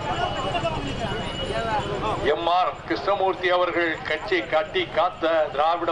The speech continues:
முன்னேற்ற கழகத்தின் சார்பில் அருமை சகோதரர் எம் ஆர் கே பன்னீர்செல்வம் அவர்கள் மாவட்ட செயலாளராக இருந்து வழிநடத்துகின்ற கடலூரில் இங்கே உரையாற்றிய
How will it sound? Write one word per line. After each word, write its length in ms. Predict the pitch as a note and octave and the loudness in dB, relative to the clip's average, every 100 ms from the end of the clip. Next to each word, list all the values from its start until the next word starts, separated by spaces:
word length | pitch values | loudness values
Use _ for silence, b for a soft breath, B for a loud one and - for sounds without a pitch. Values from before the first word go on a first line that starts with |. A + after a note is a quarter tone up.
| E3 | -2
முன்னேற்ற 380 | D#3+ F3 F3 F3 D#3+ | 0 0 2 -2 0
கழகத்தின் 520 | E3 D#3 D#3+ D#3+ D#3 - | 2 2 0 -2 -2 2
சார்பில் 400 | D3+ C3 C3+ - - - - - - - - - G3+ A3+ G#3 F#3+ G#3+ G3 - - - - C#4 A#3 D4 | 2 0 -4 -8 -10 -10 -10 -10 -8 -8 -6 -6 -4 -4 -4 -4 -2 -4 -4 -6 -6 -4 0 2 4
அருமை 260 | F#4 F4+ F3+ - | 4 2 2 2
சகோதரர் 480 | F3+ F#3 F#3 F3+ E3+ | 2 4 4 4 2
எம் 140 | F3 F3+ | 2 2
ஆர் 160 | F3+ | 2
கே 100 | F3+ E3+ E3+ | 0 0 0
பன்னீர்செல்வம் 720 | F3+ F#3+ F#3+ - F#3 F3+ F3+ | 0 2 2 2 2 4 4
அவர்கள் 320 | F3+ F3 F3 E3+ | 2 2 2 2
மாவட்ட 380 | E3 F3+ F3 F#3 F3 | 2 2 2 0 2
செயலாளராக 640 | F3+ F3 E3+ F3 F3 D#3+ D#3+ | 2 4 4 4 4 4 2
இருந்து 220 | E3 D#3+ E3 | 0 2 2
வழிநடத்துகின்ற 680 | D#3+ F3 F3 F3 F3 D#3+ - G#3 | 2 2 2 2 2 4 4 4
கடலூரில் 480 | G3 F#3+ F#4+ - F#5+ C5+ - G5 F#5+ - G#4 G#5 G#4 G5 F5+ D#5 - - - - F#4 - - - - B2+ | 4 4 4 6 4 4 4 2 2 2 2 2 4 2 2 -4 -6 -8 -6 -6 -6 -6 -8 -8 -2 0
இங்கே 280 | D#3 D#3 D3+ D#3 D3+ - - - - - | 2 2 4 2 0 -4 -12 -12 -8 0
உரையாற்றிய 640 | E3 F#3 F3+ F3+ F3+ F3+ | 2 4 4 4 2 2